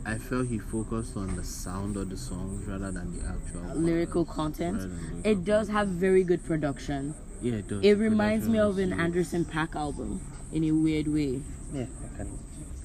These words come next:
Speaker 1: can get that.
Speaker 2: It reminds you of an Anderson .Paak album in a very interesting way, especially with the production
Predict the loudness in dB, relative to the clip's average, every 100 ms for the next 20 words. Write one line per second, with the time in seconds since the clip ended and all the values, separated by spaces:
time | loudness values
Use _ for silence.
0 | -10 0 0 0 -4 -4 -8 -8 -8 2
1 | 4 6 2 0 0 0 0 0 0 0
2 | -2 -4 -2 -2 -2 -4 -2 -2 -2 -2
3 | -4 -2 -4 -6 -6 -6 -4 -4 -4 -4
4 | -4 -4 2 2 2 -2 -2 -2 -6 -8
5 | -8